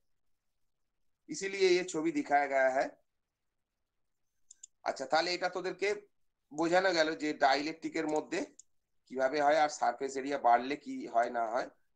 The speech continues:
এটা দেখিয়ে দিলাম। এরপরে আমরা next ছবিতে যাব। এইখানে দেখ,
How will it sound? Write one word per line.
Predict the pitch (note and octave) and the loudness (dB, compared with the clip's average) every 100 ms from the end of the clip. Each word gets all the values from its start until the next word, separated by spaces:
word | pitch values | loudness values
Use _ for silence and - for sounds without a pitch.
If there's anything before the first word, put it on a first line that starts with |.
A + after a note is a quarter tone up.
| _ _ _ - | _ _ _ -10
এটা | A2 G#2+ | -6 -6
দেখিয়ে | A2 B2 F#2+ | -6 -8 -10
দিলাম। | G2 - _ _ _ _ _ _ _ | -8 -10 _ _ _ _ _ _ _
এরপরে | - E3+ E3 F#3 F#3 | -6 -2 2 2 2
আমরা | G3 F#3 | 2 0
next | F#3 F#3 - | 0 -4 -4
ছবিতে | F#3 F3 E3+ E3+ | -4 -2 0 2
যাব। | D3+ D#4+ D4+ _ _ _ _ _ _ _ _ _ | 2 0 -12 _ _ _ _ _ _ _ _ _
এইখানে | - G3+ C4+ B3+ | -6 -2 0 2
দেখ, | A#3 | 2